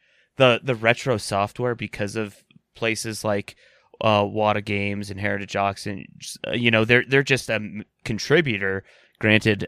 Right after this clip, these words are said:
uh, I would say a major contributor, but, you know, they're nonetheless a contributor of, you know, increasing the price of the, these retro games because, you know, people see that y-, you can sell 'em for y-, y-,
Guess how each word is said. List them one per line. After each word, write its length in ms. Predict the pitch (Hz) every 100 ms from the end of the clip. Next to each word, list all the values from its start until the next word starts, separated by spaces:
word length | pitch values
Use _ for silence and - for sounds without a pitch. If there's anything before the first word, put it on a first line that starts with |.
| -
uh, 240 | 110 101 - _ _
I 140 | 98 107
would 140 | 110
say 360 | - 101 98 98
a 120 | 101
major 400 | 98 107 180 139
contributor, 800 | - 101 - 98 95 92 95 - _ _ _ _
but, 360 | - 107 104 101
you 180 | - 90
know, 160 | 127 113
they're 200 | 117 -
nonetheless 580 | 101 135 135 110 110 -
a 40 | 98
contributor 600 | 104 - 139 113 101 101
of, 400 | 98 107 95 _ -
you 160 | 117
know, 160 | 101 98
increasing 720 | 110 - - 127 120 123 107
the 80 | 98
price 640 | - - 101 107 113 -
of 380 | 92 101 92 - _ _ _ _
the, 200 | - 113
these 300 | 104 107 92
retro 400 | 110 110 - 101
games 460 | 90 98 131 107 92
because, 460 | 110 - 110 101 - _ _
you 160 | - 107
know, 140 | 104
people 360 | - 117 110 98
see 380 | - 107 120 123
that 240 | 104 98 _ _ _ _ _ _
y-, 80 | - _
you 200 | 127 131
can 400 | - 107 113 139
sell 260 | - 104 101
'em 80 | 101
for 200 | 104 101 95 -
y-, 160 | 95 95 -
y-, 160 | 80